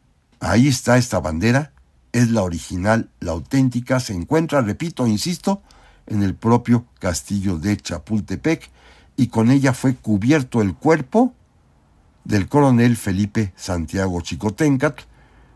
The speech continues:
que después sería sepultado originalmente en el Panteón de San Fernando, y ya en mil novecientos cincuenta y dos fue trasladado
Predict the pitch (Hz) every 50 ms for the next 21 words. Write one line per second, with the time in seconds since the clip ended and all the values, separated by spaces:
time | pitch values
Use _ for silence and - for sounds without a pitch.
0 | _ - 135 127 123 123 - 208 214 - - 135 123 127 143 147 139 131 - _
1 | _ _ _ - - - - 185 185 - - 131 117 92 - - 98 90 85 90
2 | 85 82 78 73 - - 85 80 92 92 90 87 98 98 95 87 - 120 131 127
3 | _ _ _ _ _ _ _ _ - 110 101 95 92 85 - - - 90 82 76
4 | - 92 92 90 87 82 78 - - 85 80 76 101 131 143 151 147 139 135 139
5 | 151 151 - _ _ _ _ _ _ _ _ _ _ - 143 151 202 240 240 240
6 | - _ _ - 135 139 170 208 233 247 226 202 151 139 - - 143 151 151 131
7 | 139 143 127 - - - _ _ - - - - 107 104 98 - 143 160 160 156
8 | 131 - 147 135 101 90 87 82 80 - - _ _ _ _ _ _ _ _ -
9 | - 113 110 95 - - 110 120 123 113 101 98 85 82 85 80 78 78 107 117
10 | 123